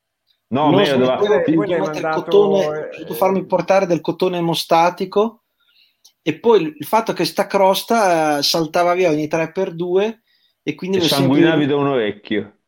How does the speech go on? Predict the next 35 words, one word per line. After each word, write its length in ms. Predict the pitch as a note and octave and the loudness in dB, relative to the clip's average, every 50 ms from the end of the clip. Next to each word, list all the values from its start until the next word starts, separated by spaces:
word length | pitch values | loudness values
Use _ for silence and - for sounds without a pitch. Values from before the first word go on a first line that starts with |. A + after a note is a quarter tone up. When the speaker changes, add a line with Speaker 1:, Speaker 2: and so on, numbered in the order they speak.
| _ | _
Speaker 2:
E 100 | - - | -18 -8
quindi 320 | - B3+ B3+ A3+ E3+ - - | -4 0 0 0 0 -2 -4
c'è, 160 | - F3 F3 F3 C#3 - | -2 -2 0 0 0 0
eh, 280 | D3+ F#3 F3 E3 F3 | 0 0 0 0 0
mi 60 | E3+ | -4
hanno 80 | F3+ F3+ | -4 -2
detto, 240 | F3 F3 E3 - - - | -2 -2 -2 -4 -6 -4
"Oddio, 420 | G3+ G#3 G3+ A3 C#4+ C#4+ B3+ G#3+ | -4 -4 0 4 4 6 6 6
è 100 | F#3 E3 | 4 2
caduto, 420 | - A3+ G#3 F#3+ C4 C#4 C4 - | 2 0 2 4 4 4 4 4
ha 20 | G3+ | 4
avuto 180 | A3 A3 - A3+ | 2 2 0 -2
un 80 | G#3+ | -2
trauma 400 | G3+ B3 A3+ A3+ A#3 A3 A3 A3 | 0 2 2 4 4 4 2 0
cranico", 840 | - - G#3+ G#3+ A3+ B3 A#3 G#3+ G3+ F3 - G3 F#3+ F3+ F3 E3+ - _ _ _ _ _ _ | 0 0 0 2 2 2 2 0 -2 -4 -2 0 0 0 0 -2 -6 _ _ _ _ _ _
que-, 140 | - E3 D#3 | -6 -6 -4
come 200 | - G3 G3 F#3+ | -4 -4 -4 -2
nei 140 | F#3+ F#3 | -4 -4
film, 280 | F#3 - - F#3+ F#3 E3 | -4 -4 -4 -4 -4 -4
presente 400 | - F3 E3 F3 A3+ A#3 A3+ G3 | -4 -4 -2 0 0 -2 -2 -2
che 180 | E3+ E3+ E3 D#3 | -2 -2 0 0
dice, 520 | D3+ D#3 - F3+ F3+ D#3+ D#3+ D#3+ D#3+ D3+ | 0 -2 0 0 0 2 2 2 0 0
quando 220 | - E3+ E3+ E3+ | -2 -2 -4 -2
c'è 140 | E3 - - | -2 0 0
il 60 | D#3 | 0
sangue 300 | D#3 - F#3+ F3+ F3 F3 | 0 0 -2 -2 0 0
nelle 140 | F3 E3+ F3+ | 0 4 4
orecchie 320 | F#3+ F3 E3+ D#3+ D#3+ - - | 4 4 4 2 -2 -4 -10
ti 100 | - D3 | -8 -4
sei 180 | - - D#3 | -2 0 2
rotto 360 | D#3+ D#3+ E3 D#3+ - - D#3+ | 2 2 0 0 0 0 2
le 100 | D3+ D#3+ D#3+ | 4 4 4
ossa 240 | D#3+ D3 - - E3+ | 4 2 0 -2 -2
del 100 | D#3+ C#3+ | -2 -2
cervello. 680 | - - C#3 B2+ C3 D#3 E3+ D#3+ D3+ C#3+ C3 C3 C3 _ | -4 -4 -6 -4 -2 -2 -2 0 -2 -4 -6 -10 -12 _